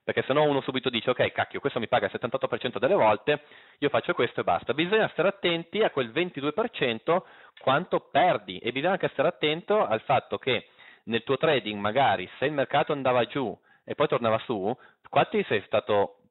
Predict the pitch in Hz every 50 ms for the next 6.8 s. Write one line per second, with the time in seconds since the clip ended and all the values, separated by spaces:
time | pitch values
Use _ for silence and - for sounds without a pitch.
0 | _ - - 101 - - 107 117 143 160 156 113 117 104 101 98 95 - - 101
1 | 110 131 - 110 - - - 101 - - 101 113 156 - - 120 95 98 101 -
2 | - 113 143 170 160 117 104 90 82 - _ _ - - _ - 98 - - 87
3 | 92 120 151 - _ - - - - - - - _ _ _ _ _ _ _ _
4 | - - 160 139 127 - - 143 131 - - - 226 262 240 190 139 - 123 120
5 | 120 - 123 - 143 143 139 - 131 - - 220 240 226 190 139 127 117 107 104
6 | 110 120 123 123 110 - 135 127 120 113 101 101 - 98 85 78